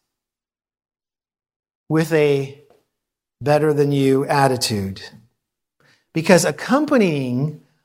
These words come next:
our defense of the gospel and our standing for God's truth, there comes a gentleness,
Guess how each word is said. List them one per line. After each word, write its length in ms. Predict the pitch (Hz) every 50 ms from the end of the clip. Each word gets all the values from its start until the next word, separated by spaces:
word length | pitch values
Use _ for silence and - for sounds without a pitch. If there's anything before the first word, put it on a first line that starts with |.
| _ -
our 340 | - 165 165 160 160 156 160
defense 720 | 160 143 147 147 - - - 185 185 190 202 196 - -
of 160 | - - 156 143
the 80 | 160
gospel 800 | 143 139 143 135 123 120 - - - - 123 120 120 123 120 - - - - -
and 140 | - 151 151
our 120 | 151 147
standing 580 | 143 - - - 185 180 190 196 196 190 180 170
for 160 | - 156 147
God's 440 | 135 147 156 151 143 139 139 - -
truth, 680 | - - 233 247 208 165 156 156 160 156 - - - _ _ _ _ _ _ _ -
there 140 | - 147 143
comes 280 | 143 - 147 147 135 123
a 60 | 117
gentleness, 1000 | 117 107 113 135 147 165 180 - 180 170 170 180 190 185 - - - - -